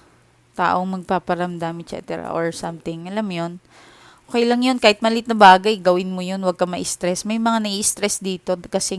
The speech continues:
nga, syempre, ninong-ninang, di ba? Gagastusin. Ang laki ng gagastos. Knight of Wands,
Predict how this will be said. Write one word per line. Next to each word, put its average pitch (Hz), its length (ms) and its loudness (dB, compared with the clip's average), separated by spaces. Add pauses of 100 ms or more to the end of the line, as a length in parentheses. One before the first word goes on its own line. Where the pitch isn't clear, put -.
nga, 165 240 -6 (800)
syempre, 180 640 -2 (240)
ninong-ninang, 175 1120 -6 (240)
di - 160 -12
ba? 165 400 -4 (480)
Gagastusin. 165 720 -4
Ang 165 80 -8
laki 165 240 -6
ng 165 240 -8
gagastos. 175 1120 -4 (400)
Knight 262 240 0
of 269 160 -4
Wands, 226 800 2